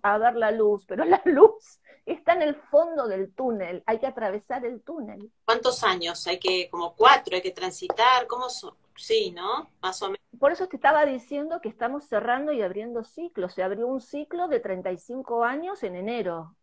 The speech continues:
Speaker 1: Saturno-Plutón.
Speaker 2: Sí.
Speaker 1: Se abre un ciclo de doce años Júpiter-Plutón, las tres conjunciones que tuvimos.
Speaker 2: Ese diagrama lo tenemos que tener, Gabucha, subirlo después, hace, hace,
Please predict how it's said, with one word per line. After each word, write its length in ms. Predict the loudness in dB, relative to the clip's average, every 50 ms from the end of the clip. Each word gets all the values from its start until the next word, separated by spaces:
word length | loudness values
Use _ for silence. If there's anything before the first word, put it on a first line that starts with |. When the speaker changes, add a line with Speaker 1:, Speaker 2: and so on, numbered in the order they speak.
| _ _ _ _ _
Speaker 1:
Saturno-Plutón. 1000 | _ -10 -10 -6 -6 -8 -6 -6 -10 -6 -6 -8 -6 -6 -10 -12 -12 -14 -18 -20 _ _ _ _ _ _ _ _ _ _ _ _ _ _ _
Speaker 2:
Sí. 180 | -8 -8 -8 -6
Speaker 1:
Se 140 | 0 2 4
abre 240 | 4 4 4 0
un 120 | 0 -2 -2
ciclo 540 | -4 -6 -8 -8 -6 0 4 4 4 4 4
de 160 | 0 -2 0 2
doce 340 | 2 0 0 0 0 2 4
años 300 | 4 2 2 0 -2 -4
Júpiter-Plutón, 960 | -2 -4 -6 -4 -4 -4 0 0 0 0 2 -4 -6 0 2 2 2 2 0
las 160 | -2 -6 -4
tres 180 | -4 -4 -4 -2
conjunciones 800 | -4 -6 -6 -4 -6 -6 -6 -6 -4 -4 -4 -4 -4 -6 -8
que 100 | -8 -8
tuvimos. 480 | -8 -6 -8 -8 -6 -8 -10 -12 -18 -20 -10 _
Speaker 2:
Ese 320 | -4 -4 0 4 6 8 8
diagrama 760 | 8 6 6 4 6 6 6 6 4 0 -2 -2 -2 -6 -10 _ _
lo 160 | _ -12 -8 -8
tenemos 320 | -6 -6 -6 -8 -8 -6
que 100 | -6 -6
tener, 380 | -4 -4 0 2 2 2 2 2
Gabucha, 400 | -2 -4 -4 -4 -6 -6 -8 -8
subirlo 420 | -8 -6 -6 -2 -2 2 2 2 0
después, 480 | 0 -4 -6 _ 2 2 2 2 -2 -6
hace, 420 | -8 -8 4 6 8 8 8 6 2
hace, 600 | -4 -8 -4 0 2 2 2 2 -2 -6 -8